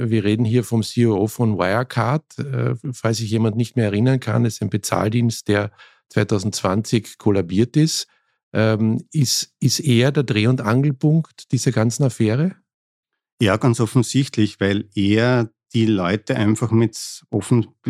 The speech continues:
Speaker 2: mit offensichtlich sehr viel Weitblick auch rekrutiert hat, ja. Also er ist derjenige, der den Martin Weiß irgendwie, äh, an sich zieht und darüber hinaus dann in weiterer Folge auch den Igisto Ott. Also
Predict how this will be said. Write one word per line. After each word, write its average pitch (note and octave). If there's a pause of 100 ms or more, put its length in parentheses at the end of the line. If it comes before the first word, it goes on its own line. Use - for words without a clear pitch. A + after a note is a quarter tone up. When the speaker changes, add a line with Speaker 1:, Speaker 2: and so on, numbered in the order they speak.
(200)
Speaker 2:
mit A#2
offensichtlich C3
sehr A#2+
viel B2
Weitblick F#2
auch G#2
rekrutiert A#2
hat, E2+
ja. G#2
Also G2+ (580)
er G#2+
ist A#2
derjenige, G#2+
der G2+
den A2
Martin G#2
Weiß F#2
irgendwie, G#2+ (800)
äh, A2
an G2+
sich -
zieht B2
und -
darüber G#2+
hinaus G2+
dann G#2
in G#2
weiterer G#2+
Folge G#2+
auch G2+
den F#2+
Igisto G#2
Ott. F#2
Also A2